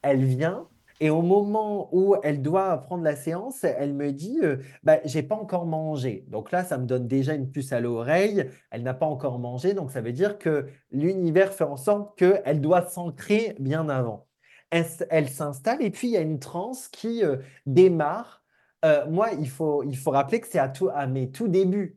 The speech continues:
Donc, je n'ai pas encore conscience de tout ce qui est défunt, euh, et guide. OK ? Donc, euh, je la plonge, et là, elle me dit, euh, OK, donc il y a tout un protocole de protection, et de montant en vibration.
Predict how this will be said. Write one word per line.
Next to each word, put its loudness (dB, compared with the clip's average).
Donc, 0
je 0
n'ai -2
pas 0
encore 0
conscience -6
de 2
tout -4
ce -8
qui 2
est 6
défunt, -4
euh, 8
et 6
guide. -2
OK ? -2
Donc, 6
euh, 2
je 0
la 6
plonge, -2
et 8
là, 8
elle 0
me 4
dit, -4
euh, 6
OK, -4
donc -6
il 0
y 2
a 2
tout -8
un -2
protocole -2
de 2
protection, -8
et -4
de -2
montant -6
en -8
vibration. -8